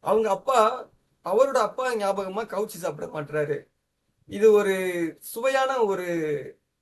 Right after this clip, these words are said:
போக்க இந்த கதைக்கு கொடுக்கறதா நான் நினைக்கிறேன். நம்ம இந்திய பெற்றோர்கள் எப்பவுமே அவங்களோட பெற்றோர்களையும் மறக்க மாட்டாங்க அப்படிங்கிறத சொல்ற விதமா இந்த கதை அமைஞ்சிருக்கதா நான் நினைக்கிறேன்.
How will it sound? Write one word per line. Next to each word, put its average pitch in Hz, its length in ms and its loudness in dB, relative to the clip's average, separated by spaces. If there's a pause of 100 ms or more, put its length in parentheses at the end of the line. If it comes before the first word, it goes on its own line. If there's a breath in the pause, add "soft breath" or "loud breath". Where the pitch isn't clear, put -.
(280)
போக்க 208 420 2
இந்த 165 180 -2
கதைக்கு 170 480 -6
கொடுக்கறதா 165 340 -4
நான் 156 140 -4
நினைக்கிறேன். 143 500 -8 (1200)
நம்ம 220 640 6
இந்திய 247 340 -2
பெற்றோர்கள் 196 520 2
எப்பவுமே 196 1000 2 (640)
அவங்களோட 226 680 2 (120)
பெற்றோர்களையும் 226 640 0
மறக்க 208 360 -2
மாட்டாங்க 175 760 -4 (140)
அப்படிங்கிறத 170 600 -6
சொல்ற 180 320 -4
விதமா 180 320 -4
இந்த 160 120 -2
கதை 165 280 -4
அமைஞ்சிருக்கதா 160 540 -4
நான் 147 140 -4
நினைக்கிறேன். 143 640 -4